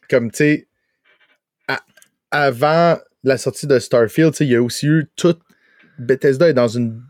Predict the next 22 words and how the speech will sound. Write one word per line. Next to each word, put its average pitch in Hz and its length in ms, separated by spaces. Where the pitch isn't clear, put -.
débâcle 127 760
avec 113 340
Fallout 127 380
soixante-six - 1200
depuis 117 240
que - 60
c'est 135 100
sorti 120 300
aussi, 160 260
là. 160 160
Ça, - 180
ça 143 180
a 123 80
dû 123 140
leur 135 180
faire 127 220
vraiment 123 340
très 143 320
mal, 135 540
tu 110 140
sais, 160 140
mettons, 139 340